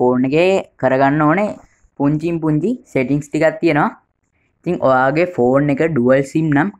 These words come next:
ඩුවල් සිම් වලින් එයාටෙල් හරි ඩයිලොක් සිම් එකක් හරි දාලා එක සිම් එකක් විතරක් තියෙන් ඕන එකැන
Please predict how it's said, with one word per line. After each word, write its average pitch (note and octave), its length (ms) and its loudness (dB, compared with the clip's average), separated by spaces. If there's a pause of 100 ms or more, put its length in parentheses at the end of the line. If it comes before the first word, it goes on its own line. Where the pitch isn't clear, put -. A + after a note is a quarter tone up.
ඩුවල් C3 400 0
සිම් D#3 240 0
වලින් F#3+ 240 -4 (300)
එයාටෙල් D3 520 0
හරි E3 160 2
ඩයිලොක් C3 460 2
සිම් D3 180 -2 (240)
එකක් D3 260 0
හරි D#3+ 140 0 (100)
දාලා E3 320 2 (380)
එක D3+ 180 -2
සිම් E3+ 220 0
එකක් G3 180 0 (100)
විතරක් D#3+ 380 0
තියෙන් D3 300 0
ඕන A2+ 100 -4 (140)
එකැන C3+ 260 -2